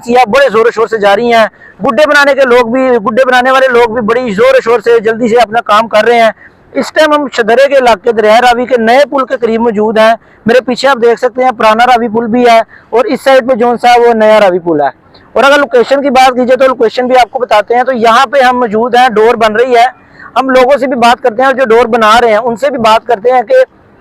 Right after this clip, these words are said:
اتنے کم ٹائم میں کس طرح اتنی زیادہ ڈور بنا لیں گے، اور ریٹ کی بات کی جائے ریٹ بھی پوچھیں گے لوگوں سے، اور ڈور جو بنا رہے ہیں ان سے بھی ریٹ کی بات کریں گے۔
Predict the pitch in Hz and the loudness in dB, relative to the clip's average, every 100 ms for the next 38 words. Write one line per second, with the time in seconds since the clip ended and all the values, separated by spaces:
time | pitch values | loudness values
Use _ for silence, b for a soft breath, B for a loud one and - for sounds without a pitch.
0 | _ _ - 269 285 320 320 311 285 269 | _ _ -10 -6 -2 0 0 -2 0 0
1 | 277 269 285 302 302 277 277 240 233 233 | -2 -4 -4 -2 -2 -2 -2 0 0 2
2 | 233 233 240 220 233 226 247 254 285 208 | 0 0 0 0 0 2 2 2 0 0
3 | 247 262 262 247 254 220 233 247 220 220 | 0 0 -2 0 0 -2 0 2 2 0
4 | 247 247 233 240 254 240 208 220 220 233 | -6 -8 -6 -2 -2 0 -2 -2 0 0
5 | 240 b b - 240 233 247 240 247 214 | 0 b b -2 0 2 2 0 -2 2
6 | 220 240 240 226 233 226 214 208 220 214 | 2 2 -2 -2 -2 0 -2 -2 0 0
7 | 214 208 226 226 | 0 -4 0 0